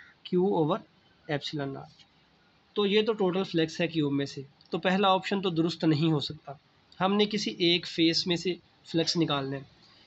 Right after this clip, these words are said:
और अगर आप इस cube को देखें, इसकी diagram, इसकी geometry को देखें, इस cube के six faces हैं। एक ये upper face है, एक ये lower face है, एक ये left hand side पे face है और एक ये right hand फाइ-, side पे।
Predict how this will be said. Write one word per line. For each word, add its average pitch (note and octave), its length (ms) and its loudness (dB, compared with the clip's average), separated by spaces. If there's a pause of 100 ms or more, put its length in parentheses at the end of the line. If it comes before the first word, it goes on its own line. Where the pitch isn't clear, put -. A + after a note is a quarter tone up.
(320)
और G3 100 4
अगर G3+ 200 2
आप A3+ 300 0
इस G#3 160 -4
cube F#3+ 340 0
को A3 120 4
देखें, E3 320 2
इसकी F#3 260 -2
diagram, D#3 400 0
इसकी E3 460 0 (100)
geometry E3 460 0
को G#3+ 80 -2
देखें, D#3 320 -2 (580)
इस G#3+ 180 -4
cube G#3 260 0
के A3+ 120 -2
six - 460 -4
faces D#3+ 340 0
हैं। C#3 240 -4 (880)
एक F3+ 260 4
ये G3+ 100 4
upper F3+ 260 -2
face G#3 360 2
है, A#3 180 -4 (720)
एक E3 220 4
ये E3 100 2
lower D3 220 0
face D3 340 -6
है, C#3+ 100 -12 (680)
एक E3+ 260 2
ये F#3 80 4
left D#3 280 2
hand G3 160 2
side F3+ 260 2
पे - 80 0
face E3+ 280 2
है F3 100 4
और D#3+ 100 4
एक D3 160 0
ये D3 80 2
right C#3+ 220 -2
hand D#3 140 -2
फाइ-, D#3+ 300 -2
side D3 300 -4
पे। D3+ 120 -6